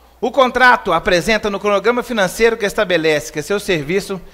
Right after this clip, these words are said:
seriam medidos mensalmente, conforme as medições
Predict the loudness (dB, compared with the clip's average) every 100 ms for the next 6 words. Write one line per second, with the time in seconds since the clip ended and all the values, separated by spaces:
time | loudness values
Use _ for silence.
0 | -8 0 2 4 4 2 0 -6 -6 0
1 | 2 4 2 4 0 -4 -14 -20 _ _
2 | -4 -4 0 4 4 2 -4 0 0 0
3 | -4 -4 -6 -4 -4 -6